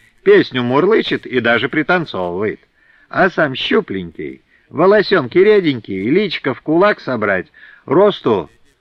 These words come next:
Мне вот так. Груня показала ребром ладони себе под грудь. Умор, истинный бог. Видела бы ты его, сдохнуть можно.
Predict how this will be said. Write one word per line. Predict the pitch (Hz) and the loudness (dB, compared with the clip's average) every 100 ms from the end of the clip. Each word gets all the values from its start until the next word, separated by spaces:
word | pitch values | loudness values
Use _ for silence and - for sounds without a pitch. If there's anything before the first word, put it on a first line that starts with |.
| _ | _
Мне | - 139 180 | -8 -2 0
вот | 147 104 | 0 -2
так. | - 95 95 - | -4 -4 -4 -10
Груня | 101 110 131 110 | -4 -2 -2 -4
показала | 127 120 107 117 107 | -6 -2 0 2 2
ребром | 104 107 107 110 | 2 0 0 0
ладони | 101 101 98 147 147 143 | 0 0 0 -2 -2 -6
себе | - 98 110 | -6 -4 -2
под | 117 104 | -2 -6
грудь. | 90 80 - | -8 -10 -4
Умор, | 165 196 143 113 | 0 2 2 0
истинный | 113 185 - 139 110 98 | 2 0 -2 -6 -4 -4
бог. | 85 90 - _ _ - _ | -4 -6 -10 _ _ -20 _
Видела | - 202 185 156 139 | 2 4 4 4 2
бы | 127 | 0
ты | - | 0
его, | 151 131 143 208 | 2 2 2 0
сдохнуть | 123 120 139 - 104 104 | 0 0 0 -2 -8 -8
можно. | 90 69 76 | -12 -12 -18